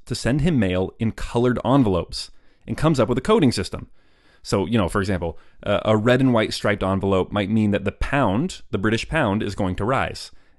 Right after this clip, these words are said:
and a blue and white striped envelope might mean that the pound is going to fall, et cetera, stuff like that. And then at the end of the day,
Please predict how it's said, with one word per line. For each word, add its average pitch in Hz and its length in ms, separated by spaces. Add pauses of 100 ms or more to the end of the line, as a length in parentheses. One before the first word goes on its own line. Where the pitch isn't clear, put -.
and 98 160
a 92 60
blue 139 300
and 131 120
white 87 220
striped 90 320
envelope 87 500 (340)
might 98 200
mean 107 180
that 101 160
the - 60
pound 95 340
is 95 160
going 87 260
to - 100
fall, - 380 (240)
et - 120
cetera, 87 320
stuff - 180
like 98 160
that. - 280 (640)
And 117 120
then 143 80
at 139 80
the 127 140
end 165 120
of 208 80
the 143 80
day, 101 380